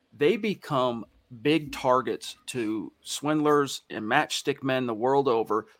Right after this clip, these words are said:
Look at what happened to Clinton Portis, for example. He's one, he's just one example of s-, more than I could even begin to, uh, number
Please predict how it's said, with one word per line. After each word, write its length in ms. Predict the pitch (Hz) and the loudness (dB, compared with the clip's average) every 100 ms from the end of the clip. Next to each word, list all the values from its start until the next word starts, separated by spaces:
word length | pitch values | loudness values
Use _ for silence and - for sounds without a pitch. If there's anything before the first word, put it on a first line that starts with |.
| - | -4
Look 160 | 143 | 2
at 60 | 196 | 4
what 140 | 180 | 4
happened 260 | 185 165 147 | 4 2 -2
to 60 | 135 | -6
Clinton 260 | 147 113 | -6 -6
Portis, 400 | - 131 110 - | -4 -4 -4 -8
for 120 | 101 | -12
example. 380 | 95 107 92 - | -12 -10 -10 -4
He's 300 | 127 170 160 - _ _ - | 0 0 -2 -12 _ _ 0
one, 540 | 131 180 185 156 110 - | 8 10 10 8 2 -2
he's 220 | 175 233 | 0 0
just 180 | 269 151 | -2 0
one 320 | 135 165 185 | 4 6 4
example 520 | 131 131 135 131 117 | 2 0 0 0 -2
of 180 | - 107 | 0 -2
s-, 200 | - - | -4 -6
more 440 | 139 147 151 156 151 | -4 0 4 4 4
than 240 | 139 120 - | 2 -2 -4
I 140 | 135 | -6
could 160 | 139 135 | -4 -4
even 280 | 123 120 - _ _ _ _ - | -2 -6 -10 _ _ _ _ -8
begin 520 | 151 131 139 131 113 - _ _ _ _ - | -4 0 2 2 0 -6 _ _ _ _ -6
to, 300 | - 139 120 | 2 4 6
uh, 200 | 110 104 98 | 6 6 2
number 520 | 131 135 120 73 64 | 4 4 4 0 -4